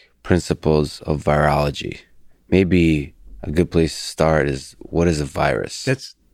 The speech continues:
Speaker 2: great. I mean, I talk in my first lecture for twenty minutes before I get to that. <laughs> But, and I wonder if I should put it up front, but it's kind of a boring definition. So if you do that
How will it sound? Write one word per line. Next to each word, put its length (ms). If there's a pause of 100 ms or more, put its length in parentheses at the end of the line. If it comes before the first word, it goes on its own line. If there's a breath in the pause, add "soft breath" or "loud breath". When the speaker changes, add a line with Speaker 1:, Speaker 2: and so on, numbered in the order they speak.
Speaker 2:
great. 560 (360)
I 80
mean, 220
I 100
talk 320
in 80
my 120
first 320
lecture 260
for 100
twenty 280
minutes 320
before 300
I 40
get 240
to 100
that. 260
<laughs> 40 (760 loud breath)
But, 180 (480)
and 140
I 80
wonder 340
if 140
I 80
should 240 (320)
put 120
it 80
up 140
front, 160
but 140
it's 100
kind 180
of 60
a 60
boring 540 (360 soft breath)
definition. 640
So 240
if 100
you 80
do 160
that 300